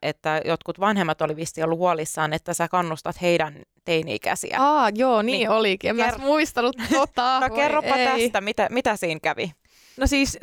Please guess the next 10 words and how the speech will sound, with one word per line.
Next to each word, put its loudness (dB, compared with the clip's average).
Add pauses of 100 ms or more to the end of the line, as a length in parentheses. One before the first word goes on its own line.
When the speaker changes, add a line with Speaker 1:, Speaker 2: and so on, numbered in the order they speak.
Speaker 2:
tuli 4
ylipäätänsä 2
jossain 0
keskustelupastoilla 0
puhetta 0
niinku 4
siitä, 2
että, -4 (340)
että -2
kun 2